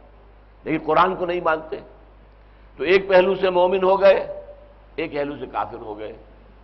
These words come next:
وَمَنْ يَكْفُرْ بِالْإِيمَانِ، جو ایمان کے ساتھ کافر ہوئے، یعنی ایمان بھی ہے ان کا، تورات پر ہے، اور تورات کے بارے میں قرآن کہتا ہے، فِيهَا هُدًى وَنُورٌ، اس میں ہدایت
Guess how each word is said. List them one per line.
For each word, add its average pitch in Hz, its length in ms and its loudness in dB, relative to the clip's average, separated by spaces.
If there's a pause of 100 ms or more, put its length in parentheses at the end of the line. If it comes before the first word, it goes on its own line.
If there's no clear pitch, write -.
(300)
وَمَنْ 135 220 -2
يَكْفُرْ 170 560 0
بِالْإِيمَانِ، 139 760 -2 (800)
جو 170 60 -2
ایمان 175 440 4 (100)
کے 190 100 -4
ساتھ 214 520 4
کافر 165 280 0
ہوئے، 101 360 -14 (640)
یعنی 147 220 -6
ایمان 135 420 0
بھی 202 140 2
ہے 185 40 4
ان 170 240 0
کا، 147 220 -6 (100)
تورات 120 400 -2
پر 156 100 -4
ہے، 156 80 -4
اور 160 140 -6
تورات 117 400 -2
کے 135 80 -10
بارے 117 240 -6
میں 127 160 -10
قرآن 120 320 -6
کہتا 117 380 -8
ہے، - 100 -12 (600)
فِيهَا 139 320 2
هُدًى 127 340 -2
وَنُورٌ، 170 360 -2 (960)
اس 85 160 -18
میں 98 180 -14
ہدایت 120 300 4